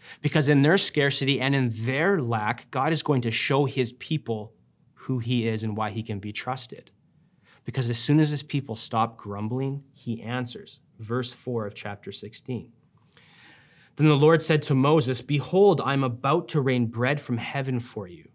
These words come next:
and the people shall go out and gather a day's portion every day, that I may test them, whether they will walk in my law or not.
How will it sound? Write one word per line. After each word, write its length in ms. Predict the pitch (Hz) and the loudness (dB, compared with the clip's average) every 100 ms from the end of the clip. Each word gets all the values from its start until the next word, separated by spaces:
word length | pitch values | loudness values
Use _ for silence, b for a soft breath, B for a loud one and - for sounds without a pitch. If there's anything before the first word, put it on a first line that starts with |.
| _ B B B | _ B B B
and 120 | 131 | -2
the 60 | 123 | 0
people 340 | - 208 202 | 0 2 2
shall 280 | 165 147 127 | 2 2 0
go 280 | 117 123 131 | 2 2 4
out 160 | 151 147 | 2 0
and 160 | 113 | -4
gather 360 | 117 120 139 127 | -2 -4 -2 -2
a 60 | 113 | -4
day's 400 | 110 123 143 143 | -4 -4 -4 -8
portion 560 | - 123 127 120 113 | -8 -6 -6 -6 -6
every 300 | 120 120 135 | -6 -6 -6
day, 280 | 123 110 101 | -6 -6 -8
that 140 | 110 127 | -4 -2
I 40 | |
may 160 | 131 131 | -2 -2
test 360 | - 156 - | -4 -6 -8
them, 140 | - - _ _ | -18 -20 _ _
whether 200 | 120 123 | -4 -2
they 120 | 120 | 0
will 160 | 113 110 | -2 -2
walk 300 | 110 127 - | -2 -2 -2
in 80 | 131 | -2
my 140 | 120 | -2
law 260 | 107 107 107 | -4 -8 -10
or 120 | 107 | -10
not. 340 | 92 80 - | -12 -16 -20